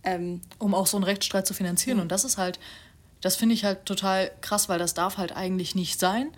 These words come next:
Speaker 2: Und, aber wenn du dann jedes Mal mit so einer Kacke zum Mieterschutzbund rennen musst und sowas, also ich verstehe halt auch, dass viele Leute dann irgendwie eher einknicken und sagen, „Ja, okay,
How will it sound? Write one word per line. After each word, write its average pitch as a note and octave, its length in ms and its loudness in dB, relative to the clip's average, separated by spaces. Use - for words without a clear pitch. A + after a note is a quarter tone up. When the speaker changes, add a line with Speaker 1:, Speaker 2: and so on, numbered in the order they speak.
Speaker 2:
Und, G3+ 220 4
aber G3 200 4
wenn G3 100 6
du G3+ 80 4
dann F#3+ 160 6
jedes B3+ 260 4
Mal B3 140 6
mit A3+ 100 6
so G#3+ 80 0
einer G3+ 140 0
Kacke - 220 -8
zum F#3+ 160 2
Mieterschutzbund F#3 720 -2
rennen E3 180 -2
musst E3+ 280 0
und F3+ 120 -4
sowas, F#3+ 360 0
also G3 180 4
ich F#3+ 100 0
verstehe B3+ 320 0
halt A3 120 4
auch, - 120 -6
dass G3 160 -2
viele A#3 180 0
Leute G#3+ 300 0
dann F#3 200 0
irgendwie G3+ 440 2
eher G#3+ 240 2
einknicken A3 500 0
und G3 100 0
sagen, G3 280 2
„Ja, G3+ 260 4
okay, G#3 320 -2